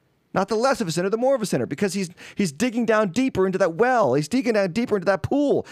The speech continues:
and realizing that the motivations for why he does what he does are far deeper and far more vile than he originally realized. So the first result of that,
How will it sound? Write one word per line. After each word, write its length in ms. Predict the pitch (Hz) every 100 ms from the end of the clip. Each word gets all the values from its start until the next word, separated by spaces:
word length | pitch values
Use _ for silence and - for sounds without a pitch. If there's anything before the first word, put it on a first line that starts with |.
| -
and 100 | 175
realizing 380 | 233 233 185 180
that 120 | 185
the 60 | 175
motivations 560 | 185 226 202 226 196
for 100 | 165
why 200 | 175 202
he 100 | -
does 220 | 160 214 180
what 80 |
he 60 | 180
does 120 | 233 - - -
are 100 | -
far 320 | - 269 294
deeper 340 | 220 233 202 185
and 160 | 170
far 260 | - 202 262
more 260 | 190 202
vile 260 | 170 156 196
than 100 | 196
he 180 | 202 180
originally 540 | 147 160 175 214 214 - - -
realized. 800 | 233 359 247 113 87 - - - _ _ _ _ _ _ _ _ _ _ _ _
So 300 | - 214 202 - 76
the 140 | 170
first 340 | 202 269 320 -
result 420 | 180 170 226 208
of 140 | 160
that, 240 | 139 156